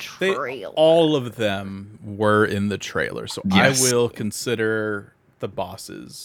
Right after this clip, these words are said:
Speaker 3: But not
Speaker 1: names
Speaker 3: what,
Speaker 1: okay.
Speaker 3: what, why, and, and what they want to do or say.
Speaker 2: And that's,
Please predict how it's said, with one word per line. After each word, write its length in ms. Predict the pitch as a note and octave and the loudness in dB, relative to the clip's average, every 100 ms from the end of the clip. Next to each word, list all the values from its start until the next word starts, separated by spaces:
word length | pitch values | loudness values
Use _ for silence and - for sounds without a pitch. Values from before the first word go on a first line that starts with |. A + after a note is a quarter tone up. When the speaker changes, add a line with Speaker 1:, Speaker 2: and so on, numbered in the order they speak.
| - | 0
Speaker 3:
But 160 | C3 - | 0 2
not 300 | B2 B2+ A#2+ | 4 4 4
Speaker 1:
names 80 | A#2 | 4
Speaker 3:
what, 120 | A#2 | 4
Speaker 1:
okay. 200 | - G#2+ | 0 0
Speaker 3:
what, 260 | G#2+ G#2+ - | 4 2 0
why, 480 | G2+ G#2 G#2 G2 G2 | 2 4 6 6 4
and, 420 | B2+ G#2 F#2 D#2+ | 4 4 2 4
and 160 | E2+ F2 | 2 4
what 240 | F#2 F#2+ | 4 4
they 340 | F#2 F2+ F2+ - | 4 4 4 0
want 520 | - A2 G#2 F#2+ - - | 2 6 6 4 2 0
to 80 | |
do 320 | F#2+ E2 F#2 G2+ | 0 4 4 6
or 160 | A#2+ | 4
say. 200 | B2+ B2 | 4 2
Speaker 2:
And 100 | G3+ | 2
that's, 280 | G3+ - - | 0 -2 -4